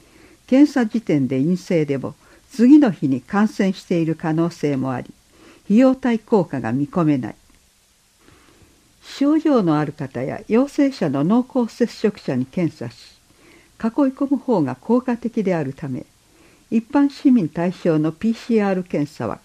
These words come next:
考えていない。質問四。今後、爆発的に感染が拡大した際に、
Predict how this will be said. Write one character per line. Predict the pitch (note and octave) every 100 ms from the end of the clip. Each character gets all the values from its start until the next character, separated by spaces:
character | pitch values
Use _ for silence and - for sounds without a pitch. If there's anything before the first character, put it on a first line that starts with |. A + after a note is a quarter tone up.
| -
考 | F3+ G#3+ G#3+
え | C3
て | -
い | A2 A2+
な | A#2+
い。 | - _ _ _ _ _ _ _ _ _ _ _ _ _ _ _ _ _ _ _ _ _ _ _ _ -
質 | - - A3
問 | F3 D3 - - - _
四。 | - F#3+ C#3 - _ _ _ _ _ - - _ _ _ _ _ _ -
今 | A#3+ B3+ A3+
後、 | G3+ -
爆 | E3+ A3+ -
発 | C#4 - -
的 | A#3+ B3+
に | A3+ A3+
感 | - G#3
染 | A3+ B3 G#3+
が | G#3
拡 | G3+ F#3+ F#3
大 | F#3+ F#3
し | -
た | F3
際 | D#3+ C3+
に、 | C3